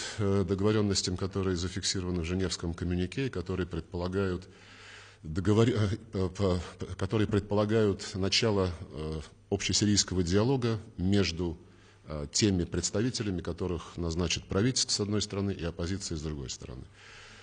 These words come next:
Когда, э, национальная коалиция была сформирована и одобрила свой манифест, э, в котором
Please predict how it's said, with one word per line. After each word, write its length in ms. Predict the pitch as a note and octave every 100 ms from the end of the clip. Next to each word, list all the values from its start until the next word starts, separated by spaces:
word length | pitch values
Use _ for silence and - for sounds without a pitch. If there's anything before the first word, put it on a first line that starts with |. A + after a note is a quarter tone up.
| - -
Когда, 540 | F2 F#2 A#2 A#2 A2+ G#2+ - -
э, 140 | E2+
национальная 600 | F2+ - G#2 G#2+ G2 G2
коалиция 560 | F#2 G2 G2+ G2 - F#2
была 400 | F2 F#2+ F#2+ F2+
сформирована 800 | - F2+ F#2 G#2+ C#3+ C3 B2+ A#2 - - - - - - -
и 220 | F#2+ G2
одобрила 680 | F2 G2+ A2 F2+ F2 D#2 C#2+ D2
свой 240 | - F#2+ F2
манифест, 840 | F2+ F#2+ - D3 C#3+ - - -
э, 140 | - F2
в 60 |
котором 480 | - G2 A#2 G#2 G2